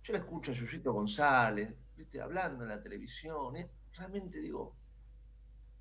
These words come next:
esto no es el programa de Tinelli en su mejor época. Es el país el que estamos tratando de sacar adelante.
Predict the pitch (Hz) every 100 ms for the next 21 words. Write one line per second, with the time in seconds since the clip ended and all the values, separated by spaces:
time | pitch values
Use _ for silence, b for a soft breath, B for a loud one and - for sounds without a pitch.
0 | - - - - 214 208 156 143 185 139
1 | 123 - 123 - 123 131 117 107 104 120
2 | 131 120 113 - 107 107 117 104 104 101
3 | 98 90 - - - - - - - -
4 | - - - - - 208 - 131 120 -
5 | 185 180 117 104 110 - 104 120 107 101
6 | 85 82 - - - - - - - -
7 | - - - - - 123 127 139 120 110
8 | 120 120 110 104 101 92 -